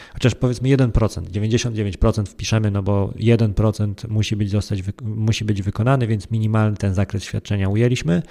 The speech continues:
I, i nie bardzo by mnie przekonało, że w świetle tego postanowienia, u-, e, ustawy,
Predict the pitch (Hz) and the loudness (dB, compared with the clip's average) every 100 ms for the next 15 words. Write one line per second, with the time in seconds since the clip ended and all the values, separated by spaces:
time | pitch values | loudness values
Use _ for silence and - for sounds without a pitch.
0 | - - - - - - - - - 196 | -12 -18 -16 -18 -20 -14 -10 -10 -8 -6
1 | 202 151 131 151 147 135 127 120 - - | -2 0 0 4 4 4 2 0 -2 -2
2 | 101 101 104 104 95 92 - _ _ - | 0 2 2 2 0 -2 -4 _ _ -6
3 | 110 - - 110 107 107 95 98 95 - | -4 -4 -2 -2 0 0 -2 -2 -2 -4
4 | - 87 90 90 87 117 156 160 202 - | -2 -4 -2 -2 -2 -2 -2 -6 -10 -6
5 | 101 95 92 107 - 117 - 101 95 135 | 0 0 0 -2 -6 -8 -2 -2 0 0